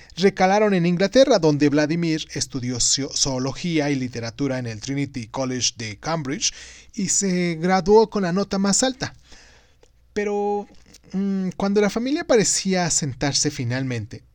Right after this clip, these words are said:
su padre fue asesinado por los revolucionarios rusos. Nabokov entonces decidió marcharse a Berlín.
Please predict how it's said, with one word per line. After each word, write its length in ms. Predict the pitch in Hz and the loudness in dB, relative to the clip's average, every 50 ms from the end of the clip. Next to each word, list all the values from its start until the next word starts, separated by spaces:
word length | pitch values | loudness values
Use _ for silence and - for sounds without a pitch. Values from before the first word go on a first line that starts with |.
| _ | _
su 180 | - - 185 - | -8 -8 -6 -2
padre 300 | - 190 190 180 180 170 | 0 0 0 0 -2 -6
fue 180 | - - 180 170 | -4 -4 -4 -4
asesinado 560 | - 165 - - 151 156 151 147 151 160 151 | -4 -2 -4 -2 -2 -2 -2 -2 -2 -2 -4
por 220 | - 139 131 123 | -4 -8 -6 -6
los 100 | 127 120 | -4 -6
revolucionarios 720 | 131 127 120 135 139 131 - - 147 147 147 151 151 147 156 | -6 -6 -4 -4 -2 -2 -4 -4 -4 -2 -2 -2 -2 -2 -2
rusos. 480 | 208 294 311 - - 139 - - - - _ - - - - - _ _ _ _ _ _ - | -4 -4 -4 -6 -6 -6 -8 -8 -8 -10 _ -20 -20 -20 -20 -20 _ _ _ _ _ _ -6
Nabokov 520 | - 180 185 196 208 202 - 233 233 226 - - - | -2 0 2 2 2 4 6 6 6 4 2 -4 -6
entonces 460 | 160 - - 156 147 - 147 131 147 | -4 -2 0 0 0 0 -2 0 0
decidió 580 | 143 - - - 123 117 123 127 127 127 127 | 0 0 -2 -2 -2 -2 -2 -2 -2 -2 -4
marcharse 580 | 131 135 123 117 - - - 117 107 - - 120 | -4 -4 -6 -6 -6 -6 -6 -4 -4 -4 -4 -4
a 40 | 107 | -4
Berlín. 420 | 120 123 - 180 240 240 185 143 | -6 -6 -6 -6 -6 -6 -8 -10